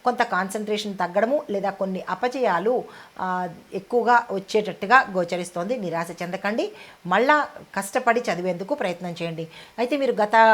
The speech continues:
ఆ, కొన్ని రోజులుగా కావచ్చు, గతంలో కావచ్చు, మీరు చదువు కన్నా ఇతర వ్యాపకాల్లో ఎక్కువగా శ్రద్ధ పెట్టడం వల్ల ఆ ఇంపాక్ట్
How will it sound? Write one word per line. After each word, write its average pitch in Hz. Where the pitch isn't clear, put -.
ఆ, 185
కొన్ని 262
రోజులుగా 202
కావచ్చు, 208
గతంలో 269
కావచ్చు, 190
మీరు 226
చదువు 226
కన్నా 220
ఇతర 269
వ్యాపకాల్లో 202
ఎక్కువగా 233
శ్రద్ధ 156
పెట్టడం 208
వల్ల 269
ఆ 247
ఇంపాక్ట్ 294